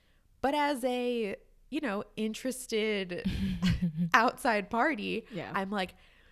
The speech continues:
Speaker 1: "Tell me your baby's
Speaker 2: <laughs>
Speaker 1: name." So I've, like, I'm trying to think of a few people that I don't know their babies' names.
Speaker 2: Alexis Bledel and
Speaker 1: Amanda Seyfried.
Speaker 2: Oh.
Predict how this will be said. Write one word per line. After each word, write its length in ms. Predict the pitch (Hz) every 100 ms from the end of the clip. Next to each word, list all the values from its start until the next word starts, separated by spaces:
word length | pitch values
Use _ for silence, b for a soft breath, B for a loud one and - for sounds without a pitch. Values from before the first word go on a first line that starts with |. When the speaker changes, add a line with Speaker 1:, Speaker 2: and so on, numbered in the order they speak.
| b b -
Speaker 1:
"Tell 220 | 285 240
me 120 | 269
your 260 | 262 247 277
baby's 520 | 185 - 370 - 285
Speaker 2:
<laughs> 60 | 277
Speaker 1:
name." 760 | 349 330 320 294 220 233 214 - B B B
So 180 | - -
I've, 320 | 240 262 311
like, 320 | 302 233 - - - _ _ _ 208
I'm 120 | 214
trying 180 | 254 240
to 40 |
think 180 | 240 226
of 60 | 220
a 60 |
few 220 | 214 202 202
people 240 | 196 190
that 100 | 190
I 60 | 185
don't 180 | 180 -
know 80 | 208
their 100 | 202
babies' 320 | 98 - -
names. 240 | - 214 -
Speaker 2:
Alexis 440 | 190 170 - 175
Bledel 600 | - 165 156 139 139 143 -
and 500 | 151 131 143 151 - _
Speaker 1:
Amanda 300 | 208 202 196
Seyfried. 640 | 208 160 156 180 196 233 240 _ _ _ _ -
Speaker 2:
Oh. 400 | 285 262 160